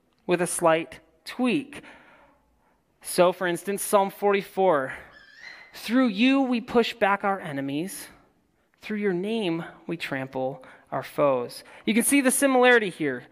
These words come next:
"Through you, through your name. We push back, we trample our enemies, our foes."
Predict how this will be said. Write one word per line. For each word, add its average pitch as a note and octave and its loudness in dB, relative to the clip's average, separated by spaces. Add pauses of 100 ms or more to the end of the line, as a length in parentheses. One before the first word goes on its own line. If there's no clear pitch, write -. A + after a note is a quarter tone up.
(120)
"Through A#3+ 0
you, G#3+ 4 (160)
through G#3+ -8
your F#3+ 2
name. C#3 -4 (600)
We F3 0
push F#3 -4
back, G3 -2
we D3 -2
trample D#3 -4 (540)
our D3+ 0
enemies, C#3 0 (120)
our C#3+ -4
foes." C#3+ 0